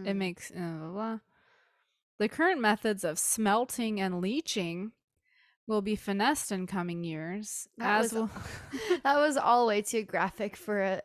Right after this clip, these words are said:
Speaker 2: a sentence of about car batteries.
Speaker 1: Eh.
Speaker 2: Ugh.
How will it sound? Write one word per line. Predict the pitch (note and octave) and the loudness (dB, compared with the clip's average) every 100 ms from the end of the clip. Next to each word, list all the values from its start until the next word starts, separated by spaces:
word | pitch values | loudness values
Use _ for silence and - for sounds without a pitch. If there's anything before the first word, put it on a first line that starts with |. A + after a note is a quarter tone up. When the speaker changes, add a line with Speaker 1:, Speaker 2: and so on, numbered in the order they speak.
| - | -2
Speaker 2:
a | A3+ F3+ G3+ | -2 -2 -4
sentence | - A3 A3 G3+ | -4 -4 -6 -6
of | G3 | -6
about | F#3 F#3 F3+ - | -4 -4 -4 -6
car | - F#3 | -6 -4
batteries. | G3 F3+ - - - A3 - | -4 -6 -6 -8 -6 -6 -4
Speaker 1:
Eh. | E3 - - - - - _ _ | -4 -6 -12 -14 -14 -20 _ _
Speaker 2:
Ugh. | - B2 E2 - G#3 | -6 -4 -4 -4 -6